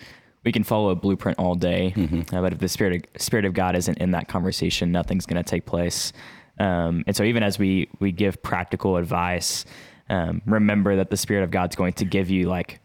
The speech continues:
Speaker 1: "Oh, I can turn the conversation here," where I didn't even think that a conversation could, could flip to spiritual because of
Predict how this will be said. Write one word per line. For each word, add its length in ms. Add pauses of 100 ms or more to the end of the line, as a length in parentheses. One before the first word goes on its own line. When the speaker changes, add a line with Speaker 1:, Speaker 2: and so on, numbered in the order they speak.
(200)
Speaker 1:
"Oh, 180
I 80
can 140
turn 140
the 60
conversation 520
here," 400 (120)
where 140
I 140
didn't 120
even 160
think 320
that 280
a 80
conversation 540
could, 320
could 120
flip 320
to 80
spiritual 720 (300)
because 260
of 300